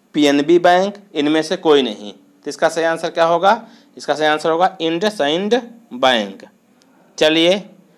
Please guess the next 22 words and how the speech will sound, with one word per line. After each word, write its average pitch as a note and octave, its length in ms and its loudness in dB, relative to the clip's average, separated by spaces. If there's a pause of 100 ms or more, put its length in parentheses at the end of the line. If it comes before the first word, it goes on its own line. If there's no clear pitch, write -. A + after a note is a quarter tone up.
(220)
चलते D3+ 300 0
हैं E3 200 2
अगले E3 180 -2
प्रश्न E3 240 -4
की D3 60 -12
तरफ। F3+ 160 -4
अगला D#3 260 0
प्रश्न D#3+ 260 -6
है, F#3 400 -2 (880)
विश्व E3+ 300 -2
की F3+ 100 -6
पहली E3 600 0 (260)
साइंतुन D#3 760 -2
आधारित D3 460 0
पुस्तक D3 580 -4 (300)
बाय C#3 320 2
बाय D#3+ 200 2
कोरोना D#3+ 460 0
का D3 400 0 (260)
लोकार्पण D3 720 2 (320)
किसने E3+ 300 -4
किया? G2+ 360 -6